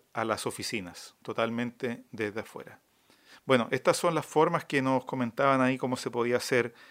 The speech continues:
un, un hackeo. Eh, ahora,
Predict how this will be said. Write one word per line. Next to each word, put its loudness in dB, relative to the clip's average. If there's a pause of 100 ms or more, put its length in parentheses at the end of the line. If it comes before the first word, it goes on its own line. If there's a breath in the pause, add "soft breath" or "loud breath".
(240 loud breath)
un, -4
un -8
hackeo. -2 (580 loud breath)
Eh, -4 (320)
ahora, 6